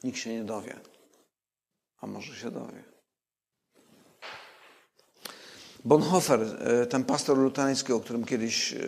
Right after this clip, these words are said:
opowiadałem, jeden z niewielu, którzy sprzeciwiali się Hitlerowi w czasie drugiej wojny światowej,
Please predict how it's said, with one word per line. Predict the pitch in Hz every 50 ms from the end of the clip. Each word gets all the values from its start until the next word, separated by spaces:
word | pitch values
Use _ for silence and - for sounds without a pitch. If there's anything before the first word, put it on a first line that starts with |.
| 92 95 95 98 98 98 92 104 110 - -
opowiadałem, | - - - - 117 117 120 107 117 113 110 104 104 101 98 95 - - - _ _ _ - - -
jeden | - 127 113 120 117
z | 107 104
niewielu, | 120 120 104 117 113 110 110
którzy | 110 - - 110 101 - 104
sprzeciwiali | - - - - 127 117 - - 117 120 113 110 107 110
się | - 113
Hitlerowi | 110 107 - 123 117 113 113 107 107 107 104
w | 104
czasie | - - 104 - - -
drugiej | - - 107 110 107
wojny | 104 107 113 120 117
światowej, | 117 - 113 110 113 113 107 110 110 120